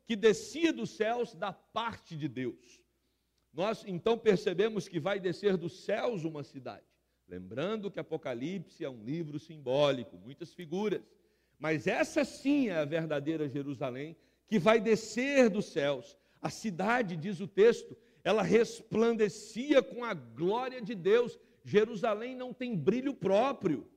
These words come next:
O brilho da cidade santa é o próprio Deus. É isso que o texto nos informa. E o seu brilho era como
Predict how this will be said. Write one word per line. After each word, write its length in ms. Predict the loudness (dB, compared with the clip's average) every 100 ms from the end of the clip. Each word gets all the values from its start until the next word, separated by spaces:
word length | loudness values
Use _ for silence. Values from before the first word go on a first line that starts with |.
| _ _
O 120 | -2 0
brilho 520 | 2 10 12 12 10
da 140 | 2
cidade 420 | 2 2 4 2
santa 380 | 0 -4 -2 -4
é 20 |
o 60 | -6
próprio 440 | -4 -6 -6 -4
Deus. 640 | 6 10 10 8 -8 -20 -20 _ _ -6
É 100 | 0
isso 320 | 4 4 4
que 120 | -4
o 40 | -2
texto 360 | 4 2 2
nos 180 | -8 -6
informa. 560 | -8 -2 0 0 -2 -18 _ _ -2
E 100 | 0
o 60 |
seu 220 | 4 6 6
brilho 600 | 4 4 4 4 4 4
era 220 | 4 2
como 540 | 4 6 6 2 -4